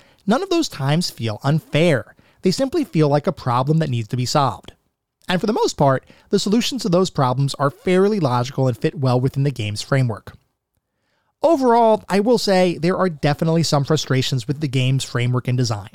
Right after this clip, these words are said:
But the game is also just so darn charming and whimsical that I can't stay mad at it. Every time I felt frustration and walked away,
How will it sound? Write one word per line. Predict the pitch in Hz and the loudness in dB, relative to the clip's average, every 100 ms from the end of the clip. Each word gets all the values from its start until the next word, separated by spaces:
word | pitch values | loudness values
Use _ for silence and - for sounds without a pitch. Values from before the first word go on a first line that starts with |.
| _ _ _ _ _ _ - | _ _ _ _ _ _ -2
But | 302 294 | 0 0
the | 277 | -2
game | 269 320 | -2 -2
is | 330 | -4
also | - 196 294 254 175 | -2 -2 0 0 -2
just | 127 240 254 - | -2 -4 -2 -2
so | 262 277 | 0 -2
darn | 190 165 165 220 240 | -2 -2 0 -2 -2
charming | - - 135 160 254 269 | -6 -6 -4 -2 -2 0
and | 247 156 | 2 2
whimsical | 196 302 311 320 | 2 0 0 0
that | 196 208 | -2 -2
I | 254 | -4
can't | - - 185 214 233 | -6 -6 -2 -2 -2
stay | - - 131 | -8 -4 -2
mad | 165 165 269 311 | 0 0 0 0
at | 220 139 | 0 0
it. | - _ _ _ _ _ | -6 _ _ _ _ _
Every | - 392 381 | -4 -2 -2
time | 349 285 330 254 | -2 -2 0 0
I | 247 | 2
felt | 226 240 | 0 2
frustration | 240 - 240 254 147 | 0 0 -2 -2 -2
and | 120 123 | -2 2
walked | 165 185 | 0 2
away, | 147 160 214 285 | 2 4 4 2